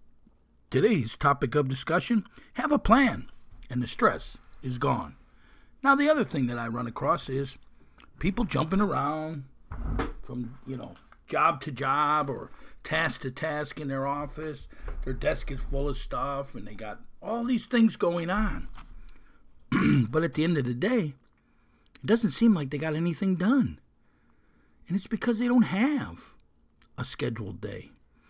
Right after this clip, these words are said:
You see, we tell our listeners and our people that we mentor here, people that we do our mental, uh, performance training with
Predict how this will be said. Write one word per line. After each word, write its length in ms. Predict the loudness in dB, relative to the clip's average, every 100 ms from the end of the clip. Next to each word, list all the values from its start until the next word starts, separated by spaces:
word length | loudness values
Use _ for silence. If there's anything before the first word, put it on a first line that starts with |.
| -20 -20 -20 _
You 80 | -10
see, 140 | -2
we 180 | 2 2
tell 240 | 2 2 4
our 140 | 4
listeners 760 | 2 -2 -6 -6 -4 -4 -6 -16 -16
and 120 | -6
our 400 | -2 0 -2 -4 -12 _ _ -20 _ _ _
people 260 | -6 -2 0
that 160 | 0 2
we 120 | 2
mentor 400 | 2 0 -4 -6
here, 440 | -4 -6 -6 -8 -10 -20 -20 _ _ _ _ _ _ _ _ _ _ _ _ _ _ _
people 240 | -12 -4 -2
that 140 | -2
we 360 | 0 0 0 -2 _ _
do 180 | -4 -2
our 120 | 0
mental, 360 | 2 2 -2 -6 -10 _ -8
uh, 160 | -6
performance 540 | -2 -4 0 0 0 -2
training 380 | -4 -2 0 -2
with 320 | -6 -10